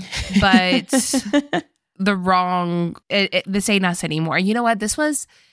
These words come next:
Speaker 1: this was America a long time ago, and we've changed. It's time. It's time.
Speaker 2: What,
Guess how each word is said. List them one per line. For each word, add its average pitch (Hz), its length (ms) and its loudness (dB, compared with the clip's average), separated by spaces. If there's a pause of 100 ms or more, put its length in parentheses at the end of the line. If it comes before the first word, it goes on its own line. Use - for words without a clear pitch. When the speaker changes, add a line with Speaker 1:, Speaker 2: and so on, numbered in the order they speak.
(300)
Speaker 1:
this - 200 0
was 320 220 0
America 214 640 0
a 202 80 -4
long 185 240 0
time 165 260 0
ago, 165 640 0
and 240 100 0
we've 330 160 0
changed. 214 600 -2
It's - 160 -2
time. 190 560 -2
It's - 180 -4
time. - 300 -4
Speaker 2:
What, 269 320 0